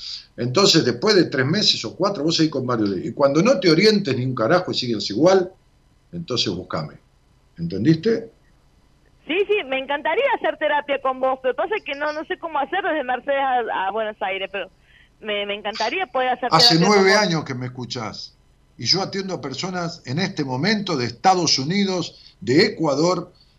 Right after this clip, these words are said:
Speaker 1: de Perú, de
Speaker 2: Porque,
Speaker 1: Colombia,
Speaker 2: man,
Speaker 1: de
Speaker 2: pero te
Speaker 1: Australia y de cinco provincias de Argentina. Y vos me decís de Mercedes acá, de Villa Mercedes acá, que no sé,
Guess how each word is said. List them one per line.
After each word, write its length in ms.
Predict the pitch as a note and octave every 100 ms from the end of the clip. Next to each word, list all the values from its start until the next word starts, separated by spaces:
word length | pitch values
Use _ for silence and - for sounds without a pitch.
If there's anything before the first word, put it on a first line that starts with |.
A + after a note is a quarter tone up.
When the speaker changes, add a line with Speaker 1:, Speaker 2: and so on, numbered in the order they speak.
| -
Speaker 1:
de 300 | G2+ C3 - -
Perú, 420 | D3 C#3+ F3+ F3+ - _ _
de 80 | - G2 D3+
Speaker 2:
Porque, 220 | E4 -
Speaker 1:
Colombia, 600 | E3 E3+ A#3+ A3+ A3 G#3
Speaker 2:
man, 160 | - - -
Speaker 1:
de 200 | G2+ C4+
Speaker 2:
pero 240 | E4 G#3
te 60 | -
Speaker 1:
Australia 680 | - A3 G#3+ G3+ G3 G3 -
y 120 | C#3+
de 100 | D3
cinco 360 | C#3+ G#3 F#3 F3+
provincias 380 | D#3 F3 E3 E3
de 60 |
Argentina. 600 | D#3 D#3 B2+ B2+ G2+ F#2+ -
Y 60 |
vos 160 | C3+ G#3
me 80 | F#3
decís 260 | E3 G3+
de 100 | F3
Mercedes 540 | C#3+ C#3 - F3+ E3+ D3
acá, 300 | C#3+ D#3+ A#2
de 80 | A#2+
Villa 180 | A#2+
Mercedes 260 | C3 C#3 D#3+
acá, 100 | E3
que 60 | B2+
no 80 |
sé, 80 | B2+